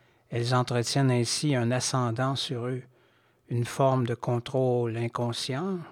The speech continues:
ou pas. Dans son intimité avec la femme, l'homme noble la rencontre dans le territoire du respect mutuel.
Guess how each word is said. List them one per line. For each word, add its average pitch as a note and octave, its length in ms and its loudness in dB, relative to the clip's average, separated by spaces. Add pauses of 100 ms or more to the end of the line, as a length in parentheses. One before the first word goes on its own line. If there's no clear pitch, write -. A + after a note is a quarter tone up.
(160)
ou C3+ 120 -10
pas. C#3 340 -4 (3250)
Dans B2+ 140 0
son C3+ 260 2
intimité C3+ 640 2
avec A#2+ 260 0
la A#2 120 -2
femme, F#3 380 -2 (1120)
l'homme C3 340 4
noble D#3 440 0 (340)
la B2+ 180 0
rencontre D#3 800 -2 (100)
dans B2+ 160 -2
le A#2+ 160 -2
territoire B2+ 760 -4
du A2+ 160 -8
respect A#2 600 -6
mutuel. A2+ 760 -6